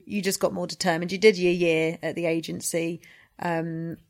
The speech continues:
and that's when I think you kind of upped your game a little bit to, to just make the move. And you'd had,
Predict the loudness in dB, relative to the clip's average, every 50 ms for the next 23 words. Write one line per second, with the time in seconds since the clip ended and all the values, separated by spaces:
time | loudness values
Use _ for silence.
0 | _ _ -4 -4 -4 -4 -6 -4 -4 -4 -4 -2 -4 -6 -6 -6 -8 -8 -10 -12
1 | -10 -8 -6 -4 -4 -4 -6 -6 -6 -6 -6 -6 -6 -8 -6 -4 -2 -2 -2 -4
2 | -6 -8 -8 -8 -8 -6 -4 -4 -4 -4 -6 -8 -8 -8 -6 -4 -4 -2 -4 -6
3 | -8 -12 _ _ -6 -6 -4 -4 -6 -6 -6 -6 -6 -6 -4 -4 -2 -2 -2 -4
4 | -6 -10 -16 -20 -20 -10 _ -2 0 0 2 0 0 -2 -2 0 2 2 2 0
5 | -2